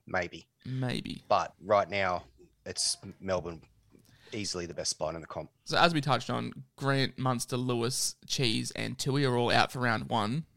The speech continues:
Speaker 2: Um, so those guys will feature in my seventeen, but I will make a note of who I think comes in and replaces them.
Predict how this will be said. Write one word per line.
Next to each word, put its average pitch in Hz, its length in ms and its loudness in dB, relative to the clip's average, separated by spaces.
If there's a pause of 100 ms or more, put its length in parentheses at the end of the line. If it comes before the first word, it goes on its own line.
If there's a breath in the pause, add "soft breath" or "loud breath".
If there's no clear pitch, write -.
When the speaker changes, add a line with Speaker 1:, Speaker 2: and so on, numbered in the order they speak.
(140)
Speaker 2:
Um, 120 580 -2 (380 soft breath)
so - 160 2
those 165 180 8
guys 156 200 4
will 151 80 0
feature 131 320 2
in 120 80 0
my 120 480 2 (640)
seventeen, 117 640 0
but - 120 0
I - 80 2
will 127 120 2
make 120 180 0
a 131 60 0
note 117 300 2
of 117 140 0
who 127 300 4
I 117 100 4
think - 260 -6
comes 123 240 -2
in 120 100 0
and 120 100 -4
replaces 123 480 0
them. 127 240 0